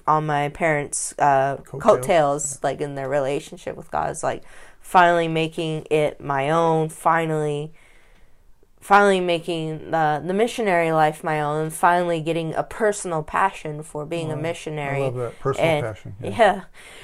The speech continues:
Speaker 1: 'cause it's easy to kind of, like, catch and catch it from other people who are on fire, but when it's,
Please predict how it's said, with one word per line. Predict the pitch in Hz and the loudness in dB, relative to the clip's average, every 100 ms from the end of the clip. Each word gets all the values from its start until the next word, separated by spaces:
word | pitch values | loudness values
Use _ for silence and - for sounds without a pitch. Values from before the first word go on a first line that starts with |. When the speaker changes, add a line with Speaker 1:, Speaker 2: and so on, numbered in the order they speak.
| - | -2
Speaker 1:
'cause | 202 | 0
it's | 202 196 - | 0 -2 -2
easy | 208 240 233 214 190 | 2 2 4 4 2
to | - 202 | 0 -2
kind | - 165 | 0 2
of, | 160 | 2
like, | 156 147 151 - - - | 2 2 2 -8 -20 -18
catch | - 180 170 160 | 2 6 6 4
and | 175 156 147 - - _ - - - | -2 -2 -4 -8 -18 _ -20 -18 0
catch | 180 165 - | 4 4 2
it | 156 | -2
from | - 156 143 143 | 0 -2 -2 2
other | 165 160 | 2 2
people | 156 143 147 | 0 -8 -6
who | 160 | -2
are | 151 135 | 0 0
on | 135 | -4
fire, | - - 185 165 | -4 0 0 0
but | 160 | -4
when | 160 160 | -4 -4
it's, | 143 - - | -6 -10 -12